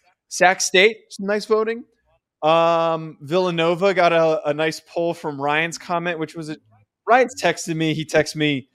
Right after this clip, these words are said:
just out of nowhere. He's like, "Random question." He says,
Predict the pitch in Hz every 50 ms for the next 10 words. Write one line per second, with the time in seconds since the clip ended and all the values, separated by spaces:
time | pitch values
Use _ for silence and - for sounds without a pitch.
0 | _ _ _ _ _ _ _ _ - 151 147 - - 151 156 160 156 151 147 147
1 | 139 139 135 123 123 120 127 123 147 160 165 160 156 147 127 - - 139 127 -
2 | - 139 123 110 139 135 127 - - 151 143 139 131 131 117 -